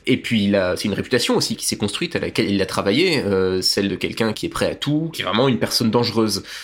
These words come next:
Encore récemment, là, on a vu la, cette vidéo d'un déserteur de Wagner qui avait été repris par ses anciens camarades et qui se fait, euh, massacrer, hein, littéralement,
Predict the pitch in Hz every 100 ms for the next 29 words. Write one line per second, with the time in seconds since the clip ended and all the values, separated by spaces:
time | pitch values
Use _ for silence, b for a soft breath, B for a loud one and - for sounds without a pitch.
0 | B - 95 104 95 - 98 123 139 101
1 | 98 92 90 95 92 98 101 80 80 95
2 | 90 92 87 - 95 98 107 113 101 95
3 | 107 98 - 131 113 104 110 110 - 92
4 | 90 98 95 101 - 113 - 90 92 95
5 | - 101 95 95 135 135 B B B B
6 | - 101 101 - 107 113 - 87 - -
7 | 104 101 98 73 80 78 - 95 87 -
8 | - 120 104 104 - - 85 92 107